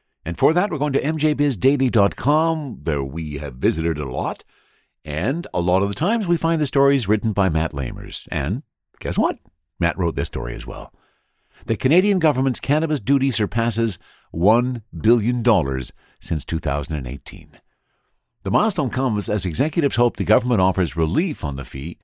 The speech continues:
and excise regime it imposes on the industry amid mounting job and financial losses.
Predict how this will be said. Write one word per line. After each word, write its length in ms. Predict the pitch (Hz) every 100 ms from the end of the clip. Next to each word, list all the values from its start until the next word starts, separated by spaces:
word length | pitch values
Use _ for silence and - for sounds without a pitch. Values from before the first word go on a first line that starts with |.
| -
and 160 | 67
excise 600 | 90 113 - 76 73 71
regime 560 | 60 71 71 131 127 87
it 100 | 78
imposes 480 | 73 82 78 76 95
on 140 | 80
the 140 | 73 82
industry 380 | 78 - 95
amid 200 | 87 80
mounting 480 | 71 87 139 90 85
job 340 | 76 87 98 110
and 140 | 90
financial 380 | 101 107 117 98
losses. 540 | 127 156 - 55 -